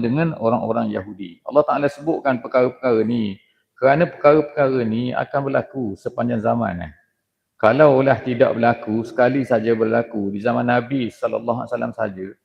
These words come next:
dan kemudian tidak berlaku lagi selepas daripada tu, maka tidaklah akan ada dalam Quran ni. Bila ada dalam Quran ni, ertinya benda ni, perkara ni akan berlaku, sentiasa berlaku sampai hari kiamat. Jadi Allah Ta'ala telah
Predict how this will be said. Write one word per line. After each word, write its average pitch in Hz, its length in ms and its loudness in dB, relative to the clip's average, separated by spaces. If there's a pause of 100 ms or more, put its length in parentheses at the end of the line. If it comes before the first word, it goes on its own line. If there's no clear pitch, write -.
(360)
dan 110 160 0
kemudian 123 400 2
tidak 117 240 0
berlaku 117 320 2
lagi 143 320 4
selepas 123 480 -2
daripada 117 480 -4
tu, 104 320 -8 (400)
maka 147 560 4 (400)
tidaklah 123 800 2
akan 117 400 0
ada 110 320 0
dalam 113 280 0
Quran 113 360 -2
ni. 117 160 -4
Bila 120 320 2
ada 139 80 2
dalam 127 240 -2
Quran 120 240 -2
ni, 127 80 -4
ertinya 120 480 -4
benda 127 240 0
ni, 117 240 0
perkara 135 440 0
ni 117 120 -2
akan 127 320 -8
berlaku, 131 320 -6
sentiasa 120 360 -18
berlaku 127 440 -8
sampai 120 240 -8
hari 127 160 -6
kiamat. 127 400 -6 (560)
Jadi 120 160 2
Allah 135 160 4
Ta'ala 147 320 4
telah 143 320 2